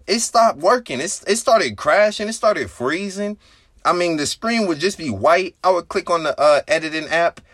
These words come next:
and it would come up for a little bit, and then just out of nowhere, I couldn't do anything. I literally had to reset my computer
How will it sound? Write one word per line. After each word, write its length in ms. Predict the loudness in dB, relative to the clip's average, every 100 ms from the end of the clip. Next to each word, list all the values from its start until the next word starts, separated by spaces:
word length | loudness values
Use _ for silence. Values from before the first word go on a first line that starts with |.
| _ _
and 100 | -4
it 80 | -2
would 140 | -4
come 180 | -6 -2
up 120 | -2
for 180 | -2 -6
a 40 |
little 220 | 0 0 0
bit, 300 | 0 -2 -2
and 140 | -4
then 120 | -4
just 180 | -4 0
out 120 | 0
of 60 | 2
nowhere, 320 | 0 2 4
I 80 | 2
couldn't 340 | 0 -8 -4
do 200 | -4 -2
anything. 440 | -2 -4 -8 -8 -4
I 80 |
literally 380 | -2 -2 -6 -8
had 160 | -2 -2
to 100 | -2
reset 640 | -6 -8 -8 -6 -2 -2
my 180 | -2 -6
computer 760 | -6 -12 -10 -6 -4 -4 -8